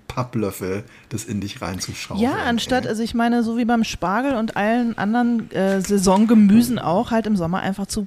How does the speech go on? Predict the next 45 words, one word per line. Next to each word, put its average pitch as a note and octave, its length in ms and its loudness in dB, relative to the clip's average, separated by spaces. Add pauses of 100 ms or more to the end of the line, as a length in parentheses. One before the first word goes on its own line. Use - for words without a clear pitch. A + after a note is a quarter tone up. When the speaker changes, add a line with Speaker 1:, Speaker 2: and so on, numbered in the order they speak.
Speaker 2:
pausieren B3+ 520 -2
und F3+ 120 -4
zu F3+ 100 -6
sagen, E3 220 -2
"Im E3 60 -4
Sommer E3 260 -2
gibt's F#3+ 180 -6
hier G#3 120 -6
keine A3+ 300 -4
Überraschungseier" F3 760 -4
und E3 160 -2
auch E3+ 160 2
nicht A#3 160 0
so G3+ 180 4
ein, G3 220 2 (680)
äh, F#3 200 2
nur F#3+ 180 2
siebzig F#3+ 380 -2
Prozent G#3 500 -2
ähnliches G3+ 540 -2
Ersatzprodukt. F#3 960 -6 (200)
Ich - 80 4
find's - 220 -8
wirklich - 520 -10 (800)
Speaker 1:
Ja, G2 100 -8
aber G2+ 140 -4
die F#2+ 100 -8
Shareholder G2+ 580 0
von F#2+ 240 -6
Kinder G#2 560 -2
wollen F#2+ 400 -4
die, F#2+ 160 -8 (240)
wollen G#2 280 -4
die G2+ 120 -8
Patte A2 320 -8
haben. G2 340 -4
Es G2+ 100 -12
ist - 140 -8
einfach G2+ 300 -8
so. G2+ 320 -4
Was G2+ 180 -6
willst G2+ 220 -6
du G#2+ 40 0
machen? G2+ 340 -4 (300)
Speaker 2:
Ja. E3 300 -2